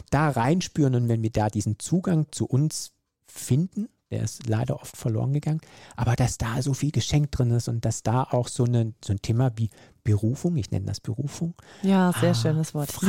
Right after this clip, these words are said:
Speaker 2: das
Speaker 1: freigeschaltet
Speaker 2: Wort, ja.
Speaker 1: werden kann,
Speaker 2: Mhm.
Speaker 1: ne? Und dann, dann kommen solche Sachen, wo man dann auch merkt, also ich erkenne es relativ schnell, ob jemand Freude hat bei seiner Arbeit, das merkt man einfach. Die
Speaker 2: Mhm.
Speaker 1: Menschen sehen anders aus,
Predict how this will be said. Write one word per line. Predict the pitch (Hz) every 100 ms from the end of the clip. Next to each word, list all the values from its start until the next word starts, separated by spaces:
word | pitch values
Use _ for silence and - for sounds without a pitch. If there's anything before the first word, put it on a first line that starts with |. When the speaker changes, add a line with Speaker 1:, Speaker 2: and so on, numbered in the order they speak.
| 208
Speaker 2:
das |
Speaker 1:
freigeschaltet | 160 135 107 117 113 165
Speaker 2:
Wort, |
ja. | 113
Speaker 1:
werden | 107 104
kann, | - 98 92
Speaker 2:
Mhm. |
Speaker 1:
ne? | 90 131
Und | 131 107
dann, | 117 117 107 -
dann | 110 107
kommen | 123 107
solche | 104 101 107
Sachen, | 101 104 107 98
wo | 110
man | 113 107
dann | 104
auch | - -
merkt, | 113 117 - - - - -
also | - 113
ich | 123
erkenne | 135 - 131 120
es | -
relativ | 110 113 -
schnell, | - 104
ob | 104 110
jemand | 98 95
Freude | - 101 101
hat | 95 -
bei | 98
seiner | 95 95 92 -
Arbeit, | 104 104 101 - - - _ _ -
das | -
merkt | 92 -
man | 107
einfach. | 98 - -
Die | -
Speaker 2:
Mhm. | 202 165
Speaker 1:
Menschen | 101 110 107
sehen | 101 101 -
anders | 101 95
aus, | 117